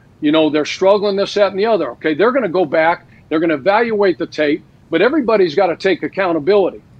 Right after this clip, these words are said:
You know, everybody, you know, we, we always used to say, I used to always go in and say, "That's me.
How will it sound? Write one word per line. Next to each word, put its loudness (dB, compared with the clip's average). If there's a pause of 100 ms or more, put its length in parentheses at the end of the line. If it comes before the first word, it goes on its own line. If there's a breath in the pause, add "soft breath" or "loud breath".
(200)
You -4
know, -6
everybody, 2
you 2
know, 2
we, -4
we 4
always 2
used 2
to 0
say, 0
I 4
used 2
to 2
always 2
go 0
in 0
and -4
say, 0
"That's 0
me. -2